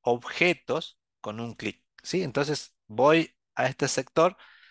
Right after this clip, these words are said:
que estoy acá con el mouse, voy a elegir este elemento del puntero con el cuadradito amarillo y voy a elegir la capa de Jujuy. Cuando yo hago clic sobre un elemento se pinta de un color,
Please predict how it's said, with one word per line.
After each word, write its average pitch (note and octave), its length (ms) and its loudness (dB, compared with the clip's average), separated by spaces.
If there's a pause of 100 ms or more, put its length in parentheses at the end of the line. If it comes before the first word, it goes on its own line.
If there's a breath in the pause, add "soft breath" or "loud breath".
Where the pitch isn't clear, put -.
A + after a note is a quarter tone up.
(280 loud breath)
que - 80 -8
estoy B2+ 240 0
acá D3+ 280 2
con C#3 120 -4
el B2+ 80 -4
mouse, D3+ 500 0 (500)
voy A#2+ 180 -4
a B2+ 40 0
elegir A#2+ 400 -2
este C3 200 -6
elemento C3+ 560 -2
del A2 340 -6 (280)
puntero C#3 720 2 (260)
con A#2+ 340 -2
el G2+ 480 -12 (120)
cuadradito G#2+ 400 2
amarillo D3 460 0 (520 soft breath)
y C3 80 -10
voy D#3+ 120 2
a F#3+ 40 4
elegir F3+ 480 0 (720)
la A2 160 -2
capa A#2 280 -2
de G2+ 40 -4
Jujuy. G#2+ 400 -16
Cuando A2 260 0
yo F3 140 6
hago A3+ 160 6
clic F3+ 160 0
sobre C3+ 200 0
un C#3 100 -2
elemento C3 480 -2
se A2+ 200 -2
pinta E3 600 0 (440 soft breath)
de B2 80 -4
un A#2 120 -8
color, A#2 420 0